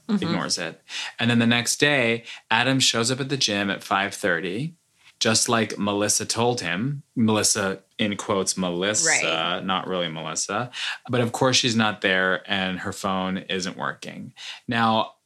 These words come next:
Speaker 2: okay, I'm gonna say it. Another extremely red flag from Adam. He shows up at the gym at five A M, no questions asked. This man is a serial killer.
Speaker 1: Well, and here's something that we haven't really dove into about Adam yet. He's also in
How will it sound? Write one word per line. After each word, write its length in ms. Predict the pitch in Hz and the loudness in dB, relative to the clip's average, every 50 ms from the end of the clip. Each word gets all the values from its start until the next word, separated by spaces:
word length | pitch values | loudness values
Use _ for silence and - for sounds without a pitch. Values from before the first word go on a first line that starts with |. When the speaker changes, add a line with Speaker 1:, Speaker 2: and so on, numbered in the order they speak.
| _ _ - | _ _ -6
Speaker 2:
okay, 300 | - 135 - 175 180 156 - | -4 -2 0 2 2 2 2
I'm 180 | - 123 135 | 2 4 4
gonna 140 | 156 165 165 | 4 4 2
say 240 | 156 - - 208 220 | 2 2 2 2 2
it. 80 | 156 - _ | 2 2 _
Another 360 | - 135 135 143 147 156 165 156 | 2 4 4 4 4 4 2 2
extremely 720 | 156 151 - - - - - 156 160 190 208 202 196 180 | 2 0 0 0 0 2 2 4 4 6 6 6 6 4
red 260 | 160 143 135 123 120 113 | 4 2 2 0 0 0
flag 320 | - 110 104 104 107 104 | 0 2 2 2 0 -2
from 160 | - 113 104 - | -4 -8 -4 -2
Adam. 500 | 110 117 131 151 151 113 104 107 117 131 - - - - - | 0 2 2 2 2 0 0 0 -2 -4 -6 -8 -12 -14 -6
He 140 | - - 202 | -2 0 2
shows 320 | - - 180 190 202 196 | 4 4 4 4 4 4
up 100 | 226 214 | 2 2
at 120 | 233 214 | 0 0
the 100 | - 180 | 0 0
gym 280 | 147 120 117 143 127 135 | 0 0 0 0 2 2
at 80 | 147 147 | 0 -2
five 280 | - - 120 117 120 120 | 0 0 2 2 4 4
A 40 | 123 127 123 | 2 4 2
M, 160 | 117 120 120 | 2 2 2
no 160 | 117 113 113 113 | 2 0 0 0
questions 520 | 113 - 117 113 110 - - 113 110 110 | -2 -4 -4 -2 -2 -2 -2 -4 -4 -4
asked. 500 | 87 92 95 104 139 156 - - - - - - - - _ _ | -2 -2 -2 -2 -2 -2 -4 -6 -8 -12 -20 -18 -20 -20 _ _
This 240 | - 247 240 240 - | 0 2 2 4 6
man 220 | 226 240 247 247 226 | 6 6 6 6 6
is 100 | 202 - | 4 4
a 40 | 170 | 4
serial 420 | - - 170 180 180 147 117 92 | 4 6 6 6 6 4 2 2
killer. 360 | - - 113 - 78 82 82 - - - - | -2 -6 -6 -6 -8 -10 -14 -16 -16 -14 -14
Speaker 1:
Well, 400 | - 220 226 302 320 320 302 - - - | -8 0 4 6 6 8 8 6 6 6
and 160 | 277 294 285 | 4 6 4
here's 300 | 277 - 294 302 320 339 | 4 4 4 4 4 4
something 240 | - 370 359 349 330 | 2 2 2 2 2
that 140 | 311 254 220 | 4 4 4
we 80 | 233 | 4
haven't 340 | 254 240 311 302 214 165 - - _ | 4 4 4 4 2 0 -2 -6 _
really 480 | 190 170 208 220 196 196 180 160 - - 196 | -4 0 2 4 4 4 2 2 0 -2 0
dove 320 | 165 196 190 196 196 170 | 2 4 6 6 4 4
into 320 | - - 185 202 180 - 202 | 2 0 0 0 0 0 2
about 220 | 190 180 160 - - | 2 4 2 4 4
Adam 260 | - 165 170 196 214 226 | 4 4 4 4 4 2
yet. 100 | 220 - | 0 0
He's 300 | - - - 311 381 381 | -2 2 4 6 6 6
also 480 | 403 - 202 220 226 - 240 196 170 156 | 6 4 4 4 6 6 4 4 4 4
in 280 | - 180 202 190 165 131 | 4 4 2 2 0 0